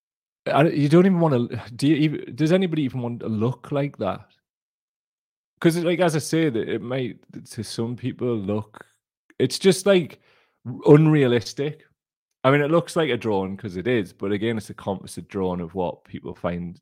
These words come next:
apparently attractive. Do you really find this attractive? Like, like, I don't at all. At all. I mean, strangely enough, right, I, like, is it from the, the female perspective, right?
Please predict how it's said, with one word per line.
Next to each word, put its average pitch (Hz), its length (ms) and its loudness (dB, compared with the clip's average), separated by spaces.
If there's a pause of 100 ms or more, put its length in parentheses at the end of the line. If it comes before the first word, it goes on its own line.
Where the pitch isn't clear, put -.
(120)
apparently 92 480 -10
attractive. - 580 -12 (1300)
Do 117 80 2
you 143 100 8
really 160 360 4
find 117 320 -4
this 110 160 -10
attractive? - 580 -8
Like, - 200 -16 (1160)
like, 107 100 -2
I 147 180 2
don't 131 260 -2
at 87 100 -6
all. 120 380 -4 (640)
At 127 260 -8
all. 123 380 -4 (840)
I - 80 0
mean, 165 200 0 (260)
strangely 165 380 0
enough, 151 280 -2
right, 120 240 0
I, 113 180 -2
like, 104 300 -4 (120)
is 104 140 -10
it 107 200 -8 (720)
from 127 220 -10
the, 110 240 -4
the 104 320 -8
female 123 420 -4
perspective, - 720 -10
right? 92 280 -4